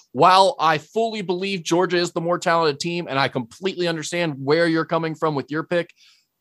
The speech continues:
I'd like to have that confidence in Georgia too after watching them last weekend. I just don't believe in the coaching situation. I'm gonna go Alabama thirty-one, Georgia twenty-four. So I'm on Bama and the over. Good opportunity for us to get some separation here this week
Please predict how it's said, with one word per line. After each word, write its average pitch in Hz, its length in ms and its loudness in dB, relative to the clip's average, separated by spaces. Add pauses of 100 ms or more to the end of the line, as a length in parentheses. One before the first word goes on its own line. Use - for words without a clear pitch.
(420)
I'd 165 240 4
like 160 340 2
to 170 80 -4
have 165 200 0
that 160 180 -4
confidence 165 460 -2
in 156 80 -6
Georgia 151 280 -2
too 160 240 0
after 160 220 0
watching 156 300 2
them 160 120 -4
last 156 240 -4
weekend. 156 380 -2 (420)
I 135 100 2 (140)
just 147 340 -2
don't 147 200 2
believe 131 320 -2
in 123 60 -2
the 113 80 -4
coaching 101 380 -6
situation. 98 540 -8
I'm 131 120 2
gonna 175 100 -4
go 160 240 4
Alabama 143 520 2
thirty-one, 135 760 -4 (380)
Georgia 131 340 2
twenty-four. 127 600 0
So 113 180 0
I'm 147 200 4
on 127 240 2 (260)
Bama 139 420 2
and 139 220 0
the 120 160 -6
over. 135 320 4
Good 180 200 0
opportunity 202 500 2
for 180 160 0
us 190 100 2
to 175 80 -14
get 185 160 -6
some 143 100 -4
separation 151 600 0
here 117 140 -4
this 95 180 -8
week 90 260 -10